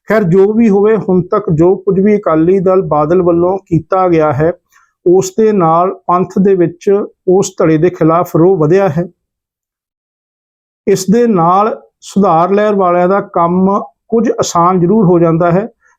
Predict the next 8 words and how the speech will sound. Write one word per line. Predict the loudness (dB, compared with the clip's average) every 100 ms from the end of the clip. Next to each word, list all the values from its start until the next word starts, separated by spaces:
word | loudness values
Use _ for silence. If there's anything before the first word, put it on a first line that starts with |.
| -6
ਪਰ | -2
ਨਾਲ-ਨਾਲ | 0 0 0 0 0 0 0 -2
ਇਸ | -4 -2
ਦੇ | -2
ਨਾਲ | 0 0 0
ਜਿਹੜੀ | 0
ਜ਼ਿੰਮੇਵਾਰੀ | 0 0 2 2 2 2 2 0
ਹੈ, | -2